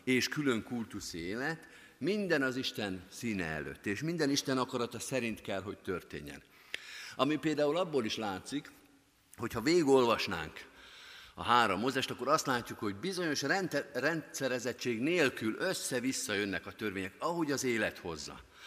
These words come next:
Mert mindenre van az Istennek válasza. Akár az étkezési szabályokra, akár egészségügyi dolgokra,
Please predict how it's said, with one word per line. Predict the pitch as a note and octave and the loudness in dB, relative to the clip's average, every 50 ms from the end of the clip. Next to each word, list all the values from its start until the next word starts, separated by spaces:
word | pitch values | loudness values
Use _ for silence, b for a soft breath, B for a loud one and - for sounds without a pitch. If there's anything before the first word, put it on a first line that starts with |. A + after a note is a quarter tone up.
| B B B | B B B
Mert | B B2+ B2+ B2+ - - | B 6 6 6 6 2
mindenre | D#3 F#3+ A3 G#3+ F#3+ C#3+ C3+ A#2+ G#2+ G2+ G2 | 0 0 0 2 4 6 6 6 6 6 4
van | F#2 G2 G2 F2+ | 2 2 2 0
az | F2 F#2 | 0 -2
Istennek | G#2+ G2+ - - F#2 F2 E2+ E2+ E2+ - | -4 -4 -4 -4 -4 -4 -4 -4 -6 -8
válasza. | - E2+ D#2 D2+ D2 C#2+ D2 - - - - - - _ _ b b b b b b b b b - | -8 -10 -8 -8 -10 -10 -12 -12 -12 -14 -14 -18 -20 _ _ b b b b b b b b b -2
Akár | D3 - B2+ A2 F2+ | 2 4 4 6 4
az | E2 E2 | 4 2
étkezési | A#2+ C3+ D3 - - D3 C3 C3+ C3 - - A#2 | 2 0 -2 0 -2 -2 -2 -2 -4 -6 -6 -10
szabályokra, | - - A#2 G#2 G#2 G#2 G2 F#2+ F#2+ F#2 - - G2 F2+ | -8 -8 -6 -4 -4 -4 -2 -2 -4 -6 -6 -6 -6 -6
akár | - - - - E2+ - | -4 -4 -4 -6 -4 -2
egészségügyi | A#2 B2+ B2 C3+ B2+ - - C3 A2+ G2+ A2 G2 F#2 | -2 0 0 0 0 0 -2 -4 -4 -6 -8 -8 -6
dolgokra, | F2 G2+ G2 F#2 F2+ F2 - G2+ F2+ E2+ - | -6 -4 -4 -4 -4 -6 -6 -4 -4 -4 -6